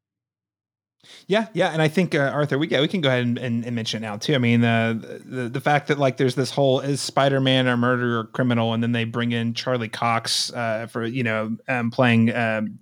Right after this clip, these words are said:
Daredevil, uh, in this show. I mean, that, that's a pretty big, pretty big reveal, though. I mean, I know it was all the internet, all this stuff had leaked, whatever, but I was honestly pretty skeptical because Marvel's actually, uh,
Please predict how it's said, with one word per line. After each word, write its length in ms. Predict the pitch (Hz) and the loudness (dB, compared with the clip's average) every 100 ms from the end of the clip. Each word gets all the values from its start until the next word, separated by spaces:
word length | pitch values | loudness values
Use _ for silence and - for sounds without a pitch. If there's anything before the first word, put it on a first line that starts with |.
| _ | _
Daredevil, 580 | 127 127 117 120 135 - - - _ | -4 -2 -2 -2 -4 -8 -20 -20 _
uh, 320 | 127 123 120 - | -4 -2 -2 -2
in 160 | 135 135 | -2 0
this 140 | 131 | 0
show. 540 | - 131 117 127 139 - 139 | 0 0 0 0 -4 -8 -2
I 40 | |
mean, 180 | 135 135 | 0 0
that, 140 | 151 - - - 196 | -2 -6 -20 -12 -4
that's 120 | 190 | -2
a 40 | |
pretty 240 | - 285 214 | 2 2 4
big, 400 | 214 196 151 - _ _ | 4 2 0 -10 _ _
pretty 160 | 247 269 | 0 2
big 140 | 202 | 2
reveal, 320 | 147 208 165 | 2 2 4
though. 320 | 135 120 147 - | 2 2 0 0
I 60 | |
mean, 100 | 180 | 0
I 60 | 175 | 2
know 200 | 208 202 | 0 0
it 60 | |
was 140 | 185 170 | 0 0
all 300 | 180 165 151 | 0 0 0
the 140 | 151 | -2
internet, 360 | 160 156 143 143 | -2 0 2 0
all 100 | 143 | -2
this 140 | 139 | -4
stuff 220 | - 135 | -2 -2
had 120 | 131 131 | -2 -2
leaked, 260 | 123 - 101 - | -4 -6 -16 -18
whatever, 520 | 120 120 117 120 120 120 127 - | -12 -6 -4 -2 -4 -4 -8 -2
but 80 | |
I 140 | 175 247 | 0 2
was 120 | 214 | 2
honestly 300 | 196 196 180 | 2 2 0
pretty 220 | - 165 | 0 -2
skeptical 520 | - 220 240 196 147 | 0 -2 -2 -2 0
because 300 | 147 147 156 | 0 0 -2
Marvel's 380 | 139 180 208 165 | 0 0 2 2
actually, 480 | 160 156 160 139 135 _ _ _ _ _ _ | 2 0 -2 -2 -6 _ _ _ _ _ _
uh, 120 | - | -12